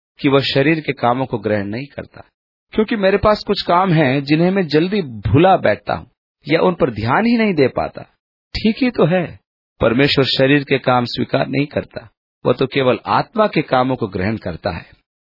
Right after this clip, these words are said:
उसने केवल इसहाक को स्वीकार किया, इसलिए परमेश्वर ने कहा,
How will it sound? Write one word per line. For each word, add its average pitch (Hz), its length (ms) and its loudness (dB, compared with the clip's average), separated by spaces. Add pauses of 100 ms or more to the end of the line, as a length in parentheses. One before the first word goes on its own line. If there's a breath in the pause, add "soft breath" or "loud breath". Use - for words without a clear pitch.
उसने 135 320 2
केवल 139 320 0
इसहाक 139 420 0
को 185 120 0
स्वीकार 107 460 -2
किया, - 320 -14 (400)
इसलिए 123 280 0
परमेश्वर 123 520 2
ने 120 80 0
कहा, 113 360 0